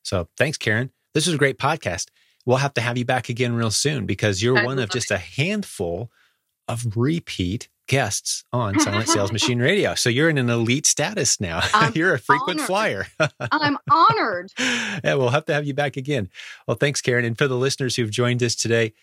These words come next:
Speaker 1: I hope you found a ton of value in this podcast. It was a longer one,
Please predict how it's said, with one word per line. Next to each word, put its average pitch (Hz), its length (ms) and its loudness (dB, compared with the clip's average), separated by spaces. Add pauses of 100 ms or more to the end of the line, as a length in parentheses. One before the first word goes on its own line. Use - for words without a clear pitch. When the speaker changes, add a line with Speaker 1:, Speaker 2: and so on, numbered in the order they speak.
(300)
Speaker 1:
I 120 120 2
hope 110 200 0
you 98 80 -6
found 95 240 -4
a 90 80 -2
ton - 400 -4
of 113 100 0
value 90 540 -2
in 92 120 -6
this 90 180 -2
podcast. 90 640 -2
It 104 80 -4
was 104 140 2
a 127 60 4
longer 143 440 4
one, 139 280 0